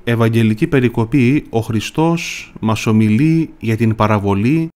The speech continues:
του Μεγάλου Δείπνου. Στο κατά Λουκάν Ευαγγέλιο, στο κεφάλαιο δέκατο τέταρτο,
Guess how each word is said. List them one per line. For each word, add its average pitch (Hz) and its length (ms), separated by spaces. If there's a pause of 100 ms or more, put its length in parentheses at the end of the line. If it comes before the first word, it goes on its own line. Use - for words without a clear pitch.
(140)
του 120 160
Μεγάλου 131 520
Δείπνου. 104 600 (600)
Στο - 240
κατά 113 260
Λουκάν 139 340
Ευαγγέλιο, 131 1000
στο - 200
κεφάλαιο 113 800
δέκατο 113 680
τέταρτο, 110 720